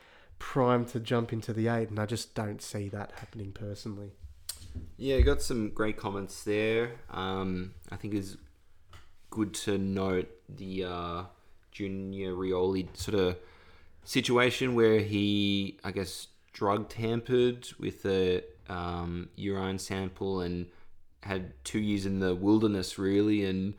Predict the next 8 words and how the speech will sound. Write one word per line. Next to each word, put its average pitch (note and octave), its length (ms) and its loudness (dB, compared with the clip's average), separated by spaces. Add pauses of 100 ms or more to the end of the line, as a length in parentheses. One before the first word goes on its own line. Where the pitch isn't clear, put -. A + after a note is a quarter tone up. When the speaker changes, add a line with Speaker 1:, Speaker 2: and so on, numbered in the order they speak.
(260)
Speaker 2:
West - 240 -2
Coast, - 560 -2
uh, F#2 320 0
stuck - 280 -6
fat - 260 0
with G2 180 -4
him F#2+ 160 0
and F#2 200 0